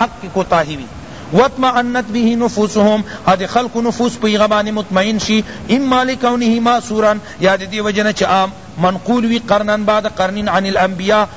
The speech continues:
او مجمعا، او مجمعا علیه من السلف، دالتا او ټکی سته پچې. او مجمعا علیه من،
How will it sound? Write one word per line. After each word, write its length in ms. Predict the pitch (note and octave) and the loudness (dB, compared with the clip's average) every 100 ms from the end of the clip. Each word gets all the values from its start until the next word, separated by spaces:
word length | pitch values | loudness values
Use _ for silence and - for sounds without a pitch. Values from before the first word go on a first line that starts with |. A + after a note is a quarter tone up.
| - - | -14 0
او 280 | A#3+ C4+ C4+ | 2 2 -2
مجمعا، 680 | B3 B3+ F#3+ A#3+ B3 A#3+ A#3+ A#3 - - - - | -4 -4 -2 0 0 2 -2 -2 -10 -14 -12 0
او 260 | A#3 C#4 C#4 | 2 2 -2
مجمعا 600 | B3+ B3 A#3 B3 A#3 A#3+ A3+ G#3 | -2 -2 0 2 2 0 2 0
علیه 420 | G#3+ G#3+ G3+ G#3+ | 2 0 0 0
من 180 | G#3+ G#3+ | 2 2
السلف، 460 | G#3+ - G#3+ G#3 G3+ - - | 0 0 2 2 -2 -6 0
دالتا 240 | G3 F3 | 0 0
او 180 | F3+ F#3 | -2 -2
ټکی 260 | F3 F3 D#3+ | -2 -4 0
سته 140 | F#3 | -2
پچې. 240 | C#3+ B2+ A2+ - - - | -2 -10 -12 -14 -4 2
او 200 | C#4+ D4+ | 2 2
مجمعا 540 | C4+ C4 A#3+ A#3 G#3+ A3 - | 0 -2 0 2 2 -2 -2
علیه 460 | G3 G#3 G#3 F#3+ G3+ | 0 2 2 0 0
من، 180 | F#3+ | 0